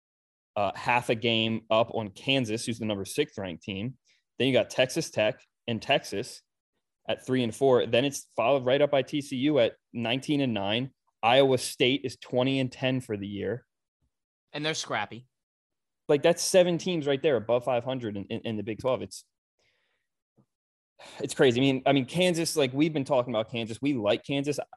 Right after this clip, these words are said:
Speaker 1: I said a few, uh, like, two weeks ago that they were kind of an under the radar, like, top ten team. I mean, you can't lose it to T C U, but T C U beat Texas Tech.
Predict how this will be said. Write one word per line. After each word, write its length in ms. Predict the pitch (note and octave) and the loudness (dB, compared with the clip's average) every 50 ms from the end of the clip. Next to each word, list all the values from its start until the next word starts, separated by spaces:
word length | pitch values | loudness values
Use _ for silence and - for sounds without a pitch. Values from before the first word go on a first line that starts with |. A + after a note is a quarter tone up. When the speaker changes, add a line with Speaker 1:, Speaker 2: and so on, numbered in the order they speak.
| - - | -8 -2
Speaker 1:
I 80 | A2+ B2 | 0 0
said 220 | B2 - C#3 B2+ | 0 2 2 2
a 40 | A#2+ | 2
few, 520 | A#2+ - - A#2+ A#2+ A#2+ A#2 A2 - - _ _ - | 0 -2 -4 -2 0 0 0 -2 -4 -8 _ _ -6
uh, 100 | - - - - | -6 -6 -2 -2
like, 160 | A#2 G#2+ - | -4 -4 -4
two 160 | - - B2+ | -6 -6 -4
weeks 200 | A2+ A#2 A2+ - | -4 -4 -6 -6
ago 160 | A#2+ B2 B2 B2 | 0 0 0 2
that 140 | A2+ G#2 - | 0 -2 -4
they 140 | A2 G#2+ | -2 -2
were 340 | G#2+ G#2+ G#2 G#2 G2+ G2 G2 _ _ _ - | -2 -2 -2 -4 -4 -6 -8 _ _ _ -20
kind 260 | - - A2+ A2+ A#2 A2+ | -12 -6 -4 -2 -2 -2
of 100 | A2+ A#2 | -2 -4
an 100 | A2 G2+ - - | -6 -8 -6 -8
under 240 | G#2+ G#2+ A2 A2 G#2+ | -6 -4 -4 -4 -4
the 120 | G#2 G2+ | -4 -6
radar, 600 | G2 G2 F#2 G2+ G#2+ G#2+ G#2+ A2 A2 A2 A2+ A2 | -8 -8 -8 -6 -4 -2 0 0 0 0 0 -2
like, 200 | G#2+ G2+ G2 G2 _ - | -2 -6 -8 -10 _ -12
top 260 | - B2 A2+ - - | -10 -8 -8 -10 -10
ten 260 | - - A2+ G#2+ G2 | -8 -6 -6 -6 -6
team. 440 | G2 - - A2+ A2 A2+ B2 C3+ C3+ | -10 -10 -10 -6 -4 -4 -4 -4 -4
I 40 | A#2 | -4
mean, 360 | A2 G#2+ G#2+ G2+ G2+ G2+ G2+ _ _ _ _ _ _ _ _ _ _ _ | -4 -4 -4 -4 -6 -8 -10 _ _ _ _ _ _ _ _ _ _ _
you 80 | - - | -20 -8
can't 260 | - A3+ A#3+ G3+ A2 | -2 0 0 0 0
lose 180 | A#2 A2+ G#2+ | -2 -4 -4
it 160 | G#2+ G2 - - | -8 -16 -16 -12
to 120 | - F#2 F2 _ _ _ _ _ _ - | -14 -14 -14 _ _ _ _ _ _ -8
T 140 | - C#3+ | -6 -6
C 140 | A#2+ - - | -6 -4 -2
U, 160 | A2+ C#3 F3 | 0 2 2
but 140 | D3+ D#3+ - - | 4 2 0 0
T 120 | F3+ F#3 | -2 -2
C 140 | F3 - D#3+ | -2 0 0
U 140 | D3 F#3+ A3+ | 0 0 0
beat 240 | F#3 C3+ C3+ C3 - | 0 0 -2 -2 0
Texas 340 | - C#3+ C3 - - C#3+ - | 0 0 0 0 -4 -8 -2
Tech. 300 | - F#3+ G3 D#3 D#3 - | 0 0 0 0 -2 -4